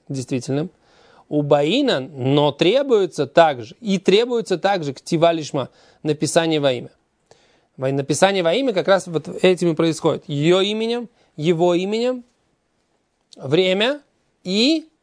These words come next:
фраза «Вот ты разрешена каждому человеку, любому человеку». Вот это четыре составляющих, ну, причем, э, зман, мы посмотрим потом, это дарабонан, не дарабонан, это сугья на второй части нашего листа. Валь,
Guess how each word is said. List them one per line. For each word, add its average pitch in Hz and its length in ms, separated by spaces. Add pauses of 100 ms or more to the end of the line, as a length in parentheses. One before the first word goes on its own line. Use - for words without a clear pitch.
(280)
фраза 202 640
«Вот 180 380
ты 208 100
разрешена 165 420
каждому 143 360
человеку, - 340 (400)
любому 156 320
человеку». - 400 (720)
Вот 139 100
это 196 180
четыре 220 480
составляющих, 180 840 (240)
ну, 151 120
причем, 147 360 (640)
э, 151 200
зман, 143 500 (480)
мы 143 80
посмотрим 143 440
потом, 131 280
это 127 140
дарабонан, 151 600
не 139 180
дарабонан, 156 420
это - 200 (180)
сугья 151 380
на 143 80
второй 190 260
части 185 220
нашего 143 220
листа. 143 200 (720)
Валь, 147 300